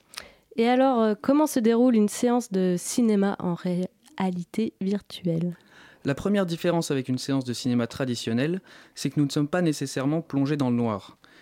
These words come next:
Speaker 2: Puisque le casque de réalité virtuelle occupe tout notre champ de vision, la luminosité autour de nous n'a aucune importance. L'autre différence concerne les sièges. Ce sont des sièges qui pivotent, ce qui permet de profiter pleinement de la vision à trois cent quatre-vingts degrés.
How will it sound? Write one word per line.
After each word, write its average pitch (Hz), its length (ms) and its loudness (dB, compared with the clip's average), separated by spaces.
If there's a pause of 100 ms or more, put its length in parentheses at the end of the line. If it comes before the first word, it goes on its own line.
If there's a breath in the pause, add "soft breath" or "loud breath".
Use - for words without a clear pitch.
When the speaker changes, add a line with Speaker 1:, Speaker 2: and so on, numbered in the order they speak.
(160 soft breath)
Speaker 2:
Puisque 156 220 -6
le 147 180 0
casque 143 300 -4
de 117 100 -2
réalité 127 400 -2
virtuelle 120 560 -2
occupe 110 340 -8
tout 175 120 -2
notre 139 240 0
champ 120 160 -2
de 113 60 0
vision, 107 500 -4
la 113 160 0
luminosité 123 640 0
autour 113 240 -6
de 107 100 -2
nous 139 360 0
n'a 113 100 0
aucune 135 240 -2
importance. 120 640 -6 (640 loud breath)
L'autre 151 400 2
différence 139 600 -2
concerne 143 380 0
les 120 80 0
sièges. 120 460 -4 (100)
Ce - 160 -6
sont 135 160 -2
des 123 120 0
sièges 165 300 -2
qui 113 120 -6
pivotent, 131 640 -6
ce - 140 -10
qui 127 160 -4
permet 139 260 2
de 147 60 -6
profiter 131 420 -4
pleinement 139 460 0
de 147 80 0
la 120 80 0
vision 117 320 -2
à 123 60 -2
trois - 120 -10
cent 135 140 -2
quatre-vingts 127 360 -2
degrés. 113 360 -2